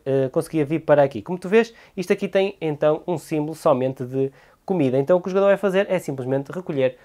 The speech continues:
uma, eh, ficha de comida e colocar em cima de uma das suas bolsas. Não, eh, não te esqueças que se o jogador não tiver bolsas suficientes,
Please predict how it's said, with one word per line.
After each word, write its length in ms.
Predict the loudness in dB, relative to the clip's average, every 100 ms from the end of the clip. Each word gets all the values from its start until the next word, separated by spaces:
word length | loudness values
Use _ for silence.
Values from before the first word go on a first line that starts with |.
| _ -8
uma, 320 | 0 2 2
eh, 140 | 0 -2
ficha 300 | -4 -6 -6
de 80 |
comida 420 | -6 -4 -2 -4 -6
e 100 | -8
colocar 500 | -6 -4 2 2 2 -4
em 100 | -6
cima 300 | -4 -2 -2
de 60 | 0
uma 160 | 0
das 140 | 0 -2
suas 220 | -4 -2
bolsas. 420 | -2 -4 -6 -16 _ _ _
Não, 120 | 0
eh, 200 | 0 0
não 120 | -2 -4
te 60 |
esqueças 380 | -2 -4 -2 -6
que 300 | -6 -8 -8
se 240 | -12 -12 -8
o 80 | -8
jogador 460 | -2 0 2 2 -2 _ _
não 100 | -4
tiver 260 | 0 4 4
bolsas 460 | 4 0 0 -8 -18
suficientes, 760 | -20 -18 -16 -8 0 2 0 -8